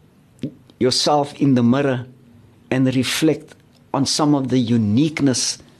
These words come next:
and the greatness, not only of the body, but of the one who created the body. So, inshallah, we, we're going to, to, to, to, to embark on this process now and make the first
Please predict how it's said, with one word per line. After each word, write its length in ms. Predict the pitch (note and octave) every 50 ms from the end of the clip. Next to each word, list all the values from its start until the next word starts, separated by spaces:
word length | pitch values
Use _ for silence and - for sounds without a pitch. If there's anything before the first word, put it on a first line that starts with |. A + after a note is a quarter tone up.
| _ _ _ - - - - _ - _
and 200 | C#3 D3+ D#3+ D3+
the 60 | D#3
greatness, 580 | A2+ - C#3 D3+ F3+ F#3+ F#3+ - G#3 F#3+ -
not 260 | E3 F3+ G#3+ A3+ A3 - -
only 260 | F#3+ G#3 G#3+ G#3+ G#3+
of 260 | - - D#3+ E3+ D3+
the 80 | E3 D#3+
body, 540 | B2 G#2+ C#3 D#3+ F3+ F3+ F#3 B2+ A#2+ B2 - - - - - - -
but 160 | - C#3+ D3+
of 140 | E3 D#3 C#3+
the 80 | C#3+ C#3+
one 180 | C3 C#3 D#3+
who 100 | D#3+ D3 D3
created 600 | - - D#3 C#3 A#2+ B2 C#3+ D3 - D3+ A#2 -
the 100 | B2+ B2
body. 400 | - A2 G#2 G#2 G2+ F#2+ G#2 G2+ - - _ _ _ _ - - - -
So, 160 | - - - C3+
inshallah, 560 | D#3 F#3 D#3+ - - G3 G3 G3 G3+ G3+ G3
we, 220 | F3+ E3 E3 D3+ -
we're 500 | - - F3+ F3 - - C3+ C#3 C#3 B2+
going 360 | B2+ C#3+ D3 D3 D#3 D3+ D3+
to, 380 | - D3+ D3 C#3 C3+ C3 B2
to, 300 | B2 - - B2 A#2+ A#2+
to, 280 | A#2 - - B2 A#2 A2+
to, 300 | A2+ - A#2+ A2 A2+ G#2+
to 260 | G#2+ - A2+ G2+ G2
embark 540 | - - - A#2 F#2+ G2 A#2 C#3+ E3+ D#3+ -
on 140 | - D3+ D3
this 180 | C3 C3 -
process 500 | - - D3 D3 C#3+ C#3+ - C#3+ B2+ -
now 400 | - B2+ B2+ A#2+ A#2 C#3 D#3+ D#3+ - - - - - - - - - - - - - _ _ - -
and 260 | C3+ C#3 C#3+ C#3 C3
make 420 | C#3+ D#3 D#3+ D#3 - - - - - _ _ _ _ _ _ _ -
the 140 | D3 D#3+ D3
first 680 | - - - F#3 F#3+ F#3 F3+ F3+ - - - - -